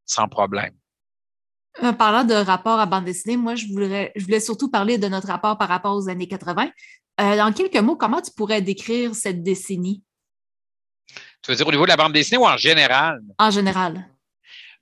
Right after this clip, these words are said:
Speaker 1: Ah, ben, c'est une décennie, euh, si on fait le lien un peu avec le travail que j'ai fait avec mon collègue Jean-Sébastien Girard dans notre livre,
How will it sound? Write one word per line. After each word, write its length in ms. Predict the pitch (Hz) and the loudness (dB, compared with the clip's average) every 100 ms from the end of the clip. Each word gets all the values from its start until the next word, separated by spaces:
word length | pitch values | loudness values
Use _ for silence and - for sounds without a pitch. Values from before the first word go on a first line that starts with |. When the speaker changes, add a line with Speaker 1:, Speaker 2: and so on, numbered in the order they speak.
| _ - | _ 2
Speaker 1:
Ah, 120 | 170 | 4
ben, 140 | 110 | 4
c'est 160 | 101 131 | 0 -4
une 80 | 117 | 0
décennie, 720 | 147 - - 147 156 190 190 | 2 4 4 2 0 2 2
euh, 100 | 123 | 2
si 120 | - | 0
on 100 | 139 | -2
fait 140 | - | 0
le 120 | 170 135 | 2 2
lien 360 | 123 156 175 | 2 2 4
un 80 | 143 | 2
peu 240 | - 185 | 0 2
avec 240 | 170 131 - | 4 2 -4
le 80 | 139 | -4
travail 360 | 143 135 151 | -2 0 0
que 100 | 165 | -2
j'ai 180 | 131 135 | -6 -6
fait 180 | - 175 | -6 -6
avec 160 | 139 - | -6 -8
mon 100 | 127 | -12
collègue 380 | 147 127 147 131 | -6 -2 -2 -2
Jean-Sébastien 640 | 131 123 127 120 - 139 | -4 -6 -6 -6 -6 -10
Girard 340 | 123 120 151 | -6 0 0
dans 120 | 139 | 0
notre 220 | 117 110 - | -4 -6 -8
livre, 340 | 160 196 120 | -8 -6 -6